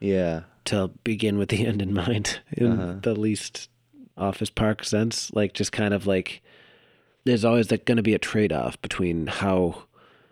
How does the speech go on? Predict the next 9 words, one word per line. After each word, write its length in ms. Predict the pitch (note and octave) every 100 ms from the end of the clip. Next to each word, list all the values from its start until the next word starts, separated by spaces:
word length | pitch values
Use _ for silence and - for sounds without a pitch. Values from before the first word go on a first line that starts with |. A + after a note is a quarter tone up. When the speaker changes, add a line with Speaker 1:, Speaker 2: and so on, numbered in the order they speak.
| _ _ _
Speaker 2:
enduring 540 | - G#2 G2 G2 G2 F#2
a 80 |
community 520 | - F#2 F#2 F2 E2+ D#2+
is 200 | D#2+ D#2+
and 100 | D#2
how 140 | F2+
much 240 | E2 -
growth 440 | - F2 E2 - -
it 240 | - F2